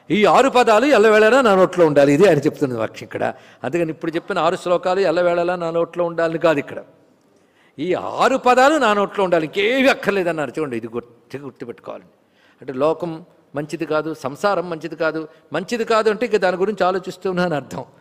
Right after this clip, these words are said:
ఆలోచిస్తున్నామంటే సంసారం ఎక్కడున్నట్టు? నీలో ఉన్నట్టే. ఎందుకు వదిలేయి దాన్ని? "సంసారం నుంచి బయటపెట్టు, సంసారం నుంచి బయటపెట్టు" అన్నప్పుడు దేని నుంచి బయటపెట్టాలో ఆలోచిస్తున్నావు కదా, నీ ఆలోచన సంసారం ఉంది, అవునా లేదా?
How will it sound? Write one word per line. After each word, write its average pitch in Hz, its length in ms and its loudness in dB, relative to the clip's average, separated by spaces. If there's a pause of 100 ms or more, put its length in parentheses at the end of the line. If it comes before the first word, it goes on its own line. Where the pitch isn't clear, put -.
(800)
ఆలోచిస్తున్నామంటే 226 760 0
సంసారం 214 380 -2
ఎక్కడున్నట్టు? 202 600 -4
నీలో 147 220 -2
ఉన్నట్టే. 123 400 -8 (840)
ఎందుకు 180 220 -6
వదిలేయి 190 260 -4
దాన్ని? - 340 -18 (760)
"సంసారం 208 400 0
నుంచి 202 140 -6
బయటపెట్టు, 196 480 -4
సంసారం 202 360 -4
నుంచి 202 140 -6
బయటపెట్టు" 202 640 -4 (800)
అన్నప్పుడు 240 440 0
దేని 214 300 2
నుంచి 262 200 -4
బయటపెట్టాలో 247 640 2
ఆలోచిస్తున్నావు 240 600 2
కదా, 262 100 4
నీ 233 100 0
ఆలోచన 226 380 2
సంసారం 208 400 2
ఉంది, 110 140 -12 (1120)
అవునా 202 220 -4
లేదా? 180 260 -4